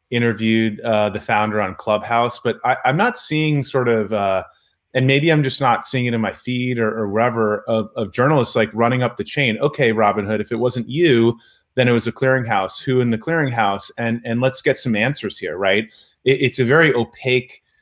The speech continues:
um, system with, like, endless plausible deniability. And it all really underscores the, the, the sort of the importance of DeFi, um, the permissionless nature. And that's really where it's all going. I mean, GameStop was this, this battle on the turf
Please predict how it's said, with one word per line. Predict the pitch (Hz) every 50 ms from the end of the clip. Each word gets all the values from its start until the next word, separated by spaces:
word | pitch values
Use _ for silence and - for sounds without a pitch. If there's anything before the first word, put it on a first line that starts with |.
| _ _ _ _
um, | 110 110 110 107 104 101 98 92 92 90 -
system | - - - 185 185 180 - - 123 110 110
with, | 110 107 -
like, | 117 107 104 - -
endless | 117 127 131 127 127 123 117 - - - -
plausible | _ _ - 120 107 110 113 110 110 110 110 107
deniability. | 110 107 107 104 101 98 - 139 147 165 156 131 113 110 104 101 98 - _ _ _ _ _ _ _ -
And | 143 147 156
it | 156 156 147
all | 165 190 214 220 190
really | 147 135 139 139 135 127 123 127
underscores | - 127 120 120 123 120 - - - 117 113 113 107 104 98 - - - _ _ _ _ _
the, | 113 107 117 113 110 107 110 110 110
the, | 104 110 104 104 101 101 101 98
the | 107 104
sort | - - 143 123
of | 107
the | 110 110
importance | 98 90 - - 120 113 107 107 -
of | 104 85 -
DeFi, | 92 92 90 - 95 85 67 76 - - _ _ _ _ _ _ _ _
um, | 113 107 101 101 104 101 98 95 95 101 101 -
the | 107 113 107
permissionless | - - 123 113 107 113 120 - - 127 120 110 107 110 -
nature. | 110 101 101 101 101 - - 95
And | 117 170
that's | 220 214 - -
really | 170 165 156 143
where | 127 117 123 110
it's | 101 - -
all | - 113 107 104 98 -
going. | - 104 92 85 82 87 101
I | 104
mean, | 113 113 113 110 110 - - - - _ _
GameStop | - 139 156 180 180 - - 175 160 156 147 -
was | 131 123 113 107
this, | 107 110 107 107 - - - -
this | 117 110 107 104
battle | - 101 98 120 113 113 117 120 117 110 110
on | - 120 110 104 104
the | 101
turf | - - - 123 117 113 110